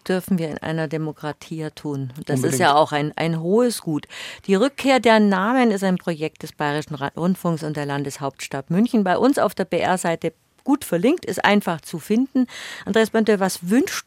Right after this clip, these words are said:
Speaker 1: du dir denn für dieses Projekt?
Speaker 2: Ich wünsch mir eigentlich, eigentlich b-, b-, bin ich sehr gespannt auf den, auf den elften April, wenn dann der Tag, äh, der, der Veranstaltung ist.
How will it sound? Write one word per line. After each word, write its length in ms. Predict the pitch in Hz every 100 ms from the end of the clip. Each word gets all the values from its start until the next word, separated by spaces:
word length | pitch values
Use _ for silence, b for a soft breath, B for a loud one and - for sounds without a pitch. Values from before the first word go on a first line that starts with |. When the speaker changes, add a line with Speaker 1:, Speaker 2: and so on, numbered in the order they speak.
| _
Speaker 1:
du 180 | 262 320
dir 240 | 339 180
denn 380 | 147 135 131 139 _ _ _ _
für 220 | - 165
dieses 480 | - 165 139 139 -
Projekt? 640 | - 139 131 127 _ - _ _ - B B B B B B B B
Speaker 2:
Ich 160 | 135 135
wünsch 200 | 208 226
mir 140 | 185
eigentlich, 480 | 170 165 151 - 196 208 202 - - -
eigentlich 340 | 165 208 156
b-, 160 | 208 165
b-, 400 | 175 165 - 170
bin 200 | 165 180
ich 100 | 143
sehr 160 | 180
gespannt 420 | 185 - 180 180
auf 160 | 175 147
den, 340 | 165 156 156
auf 160 | 180 -
den 260 | - 156 160
elften 420 | 151 170 - 175
April, 440 | - - 160 226 254 226 -
wenn 300 | 190 160 151
dann 120 | 147
der 140 | 143 135
Tag, 500 | 135 143 - - -
äh, 400 | 139 151 151 147
der, 220 | 147 143
der 100 | -
Veranstaltung 680 | - 147 165 - 165 165 190
ist. 260 | 185 -